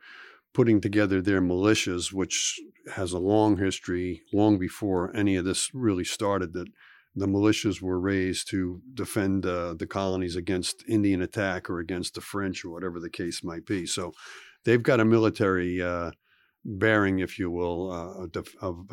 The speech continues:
helping, uh, defend themselves. So there's news reports coming into Boston, into Gage, that these colonials are gathering up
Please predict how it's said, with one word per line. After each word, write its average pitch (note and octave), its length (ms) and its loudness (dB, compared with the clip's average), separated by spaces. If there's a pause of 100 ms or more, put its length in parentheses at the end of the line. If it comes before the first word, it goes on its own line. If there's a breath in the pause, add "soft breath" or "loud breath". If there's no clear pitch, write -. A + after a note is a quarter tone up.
helping, F2+ 540 -4
uh, F2+ 280 -4
defend G#2+ 380 0
themselves. E2+ 560 -6 (640 soft breath)
So A2+ 280 6
there's A2 280 4
news B2 460 4
reports A2+ 560 4
coming G#2+ 320 4
into G2+ 200 4
Boston, G2 460 2
into F#2+ 200 -2
Gage, F#2 440 -2
that F2+ 160 -2 (600 soft breath)
these G#2 460 0 (400)
colonials A2 800 4
are F2+ 320 0 (240)
gathering G2 500 2
up F#2 200 -2